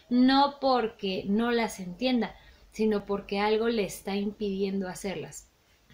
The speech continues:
Ay, perdonen ustedes, pero sigo un poco con la ronquera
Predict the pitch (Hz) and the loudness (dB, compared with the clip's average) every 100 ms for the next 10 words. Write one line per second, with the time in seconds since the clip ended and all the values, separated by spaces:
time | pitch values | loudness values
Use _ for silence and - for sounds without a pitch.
0 | - _ _ _ _ _ - - - _ | -20 _ _ _ _ _ -20 -20 -20 _
1 | 214 233 233 226 233 254 269 214 214 214 | -4 -4 -2 -2 -2 0 0 -2 0 -2
2 | 208 196 196 - _ _ _ - 196 196 | -2 -8 -12 -14 _ _ _ -16 -14 -8
3 | 233 262 240 208 233 208 185 180 180 180 | -2 -2 -2 -4 -6 -6 -8 -10 -10 -8
4 | 202 220 | -4 -4